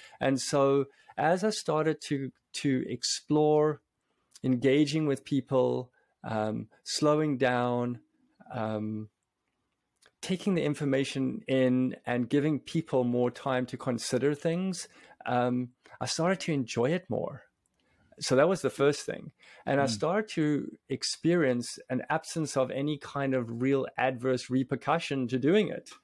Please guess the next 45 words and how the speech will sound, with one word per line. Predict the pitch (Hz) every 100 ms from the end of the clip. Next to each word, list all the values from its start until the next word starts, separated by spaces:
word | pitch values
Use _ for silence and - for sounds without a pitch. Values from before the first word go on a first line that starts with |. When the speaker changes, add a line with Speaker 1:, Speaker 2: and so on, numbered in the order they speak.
| _
Speaker 1:
which | 151 -
would | 175
have | 175
Speaker 2:
Mm. | 170
Speaker 1:
been | 170
the | 165
first | - 190 175 -
kind | 165 160 147
of | 135
metric | 135 156 - 147
I'd | 135 127
measure | 131 160 135 127
is, | 123 - - - -
"Well, | 151 147
that | 156 190
was | 202 143
nice, | 131 165 165
Jonathan, | 135 127 123 135
that | 127 127 -
you |
explored | 123 - - 165 135
that, | 127 120
but | 131 123 - _ _ _ _ _
boy, | 160 170 147
we | 131
didn't | 151 165
get | 151
anything | 151 147 143 123
done, | 147 180 127
or | 123
something | - 147 156
really | 147 143 127
bad | 131 156
happened, | 135 127 127 120
or | 123
you | 120
lost | 139 135 -
your |
job." | 113 156 139 123
And | 123
the |
truth | - 151 147
is | 127
actually | 131 - 123
nothing | 123 135 156 143 135